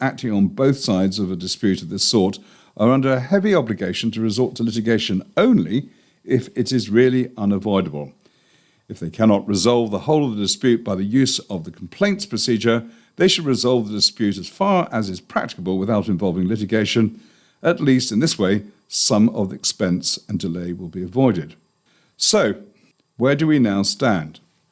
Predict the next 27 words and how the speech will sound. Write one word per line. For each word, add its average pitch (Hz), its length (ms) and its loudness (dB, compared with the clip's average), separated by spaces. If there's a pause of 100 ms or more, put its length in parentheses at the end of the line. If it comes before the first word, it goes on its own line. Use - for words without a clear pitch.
(220)
Given 143 280 4
the 110 280 2 (100)
tension 156 500 2
between 110 320 -2
the 95 80 -2
constitutional 117 680 0
and 95 100 0
supervisory 107 580 0
role 98 220 2
of 92 80 0
judicial 104 400 0
review 101 260 4
on 92 80 2
the 95 60 2
one 117 220 4
hand 113 340 2 (520)
and 117 160 2
the 117 60 4
private 107 560 0
and 104 100 -2
confidential 95 600 -2
nature 90 580 -2
of 95 80 -10
mediation 90 680 -2 (320)
on 92 140 0
the 110 60 4
other. 98 340 0